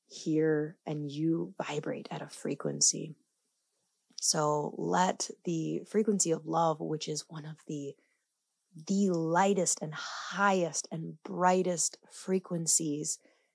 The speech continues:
that we can vibrate at, on, let this showing of gratitude for the people in our life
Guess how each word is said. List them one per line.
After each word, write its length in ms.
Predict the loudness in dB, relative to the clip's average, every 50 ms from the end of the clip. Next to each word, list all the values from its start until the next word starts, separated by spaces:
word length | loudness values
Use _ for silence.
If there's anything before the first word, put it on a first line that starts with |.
| _ _ _ _ _ _ _ _
that 180 | -2 0 0
we 220 | 0 0 0 0 0
can 220 | 0 -4 -4 -2
vibrate 480 | -2 -2 0 0 2 4 4 2 2 0
at, 400 | -2 -2 -2 -4 -6 -8 -10 -12 _ -2
on, 380 | 0 0 0 0 -4 -6 -10 _ _ _ _ _ _ _
let 720 | -4 -2 2 4 4 6 6 4 2 0 _ -2 -2 -2 -6 _ _ _ _ _ _ -10
this 920 | -10 -8 0 2 2 4 4 2 0 0 0 0 0 0 -2 -4 -6 -10 _ _ _ _ _ _ _ _ _ _ _ _
showing 440 | -4 -2 2 4 4 4 4 2
of 120 | 2 -2 -4
gratitude 720 | -4 -4 -2 0 0 -2 -2 -2 -6 -6 -6 -6 -6 -8 -6
for 120 | -6 -6
the 80 | -6 -6
people 380 | -6 -4 -4 -2 0 0 0
in 100 | 0 -2
our 140 | -2 -6 -4
life 400 | -4 0 2 4 4 4 2 0